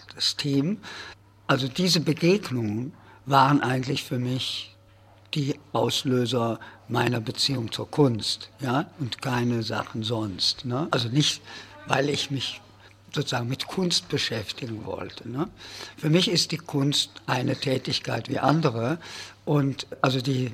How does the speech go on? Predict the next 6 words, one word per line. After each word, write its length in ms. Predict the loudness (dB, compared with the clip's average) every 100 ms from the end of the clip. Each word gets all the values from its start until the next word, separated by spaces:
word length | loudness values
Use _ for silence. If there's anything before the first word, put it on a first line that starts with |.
| -8 -2
Sanktifizierung 1400 | 2 2 2 0 0 -2 0 2 4 6 6 4 2
oder 240 | 0 -2 0
Verheiligung 800 | 0 2 4 4 4 2 0 -2
der 100 | -4
Kunst, 560 | 0 2 2 2 0 -6 -16 -4
dagegen 440 | -2 0 -2 -4